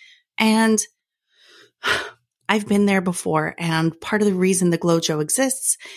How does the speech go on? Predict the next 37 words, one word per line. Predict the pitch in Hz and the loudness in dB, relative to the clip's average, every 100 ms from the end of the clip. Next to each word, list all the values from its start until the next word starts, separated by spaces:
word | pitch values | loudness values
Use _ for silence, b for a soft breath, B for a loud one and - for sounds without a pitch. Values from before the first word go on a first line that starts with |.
| B | B
is | 208 | -2
because | 185 196 208 196 | 0 0 0 0
I | 196 | 0
really | 180 196 202 196 | 2 2 2 0
want | 180 180 180 - | 0 0 0 -4
to | 185 180 175 | 0 0 2
inspire | 175 165 - 175 180 185 185 - | 2 2 0 0 2 2 2 0
and | 175 | 0
empower | 175 170 - 165 175 175 | 2 0 -2 2 2 2
people | 180 180 175 175 170 170 B B _ | 0 -4 -2 2 2 0 B B _
to | 202 | -2
live | 196 233 294 | 2 2 0
a | |
life | 254 196 190 | 0 0 0
that's | 180 180 - | -4 -4 -4
true | - 160 | 0 -2
for | - 156 | 0 -4
them, | 143 - 151 B B B B - - | -2 -4 -10 B B B B -6 0
to | 202 190 | 2 2
live | 185 190 220 - - | 2 2 0 -4 -10
an | 185 190 202 | -6 0 2
aligned | 185 180 180 185 180 175 | 2 2 2 4 2 0
life, | 170 165 160 - - b b b | -2 0 -2 -8 -18 b b b
to | - | -4
fuel | 208 - 202 233 | -4 0 0 2
your | 226 202 190 | 2 0 -2
feel | - 175 175 160 | -6 0 0 0
good | 160 147 - - _ | -4 -8 -10 -14 _
so | - - | -8 -4
that | 208 202 | -2 -2
you | 196 | -6
can | 202 202 | -2 -2
feel | - 190 196 | 2 2 2
good | 190 180 | 2 2
and | 170 | 2
do | 160 170 | 2 -2
good. | 165 - - | 0 -4 -6